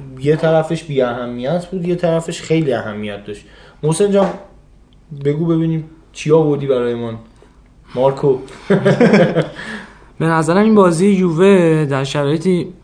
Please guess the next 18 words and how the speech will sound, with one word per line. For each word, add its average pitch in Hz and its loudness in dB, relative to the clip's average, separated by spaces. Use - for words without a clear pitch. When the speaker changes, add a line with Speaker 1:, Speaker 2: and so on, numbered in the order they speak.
Speaker 2:
انجام 147 -2
شده 143 -2
بود، 135 -4
اه، 143 -4
به 135 -4
خاطر 135 -2
اینکه 165 0
یووه 147 0
هیچ 160 2
انگیزه‌ای 139 -2
برای 147 0
بازی 143 0
نداشت، 160 0
چون 135 -4
دیگه 127 -4
قهرمان 135 -2
شده 139 -2
و، 147 -2